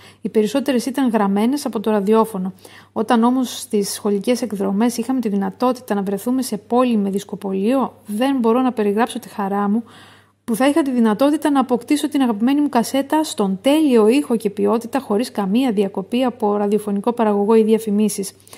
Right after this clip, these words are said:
Όλες αυτές οι κασέτες, παρόλο που έχουν περάσει τριάντα χρόνια από την εγγραφή και την απόκτησή τους, υπάρχουν στη συλλογή μου για να μου θυμίζουν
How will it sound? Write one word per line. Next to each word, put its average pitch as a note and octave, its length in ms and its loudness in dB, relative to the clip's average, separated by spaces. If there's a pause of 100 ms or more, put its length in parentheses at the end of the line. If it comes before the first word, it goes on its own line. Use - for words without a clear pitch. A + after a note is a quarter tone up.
(280)
Όλες A#3+ 280 0
αυτές A#3 240 -4
οι C#4 40 -2
κασέτες, G#3+ 600 -2
παρόλο G#3+ 280 0
που A#3+ 80 -4
έχουν A#3+ 140 -2
περάσει A3+ 320 0
τριάντα A3+ 380 2
χρόνια G3 420 -4
από G3 160 -8
την G#3 120 -4
εγγραφή G3+ 440 -2
και A#3 100 -4
την G3+ 120 -6
απόκτησή G#3+ 580 -4
τους, B3+ 220 -8
υπάρχουν B3+ 380 2
στη - 120 -10
συλλογή G3 440 -2
μου A#3 200 0
για A3+ 120 -2
να G3+ 60 -2
μου G3+ 100 0
θυμίζουν A3+ 480 -2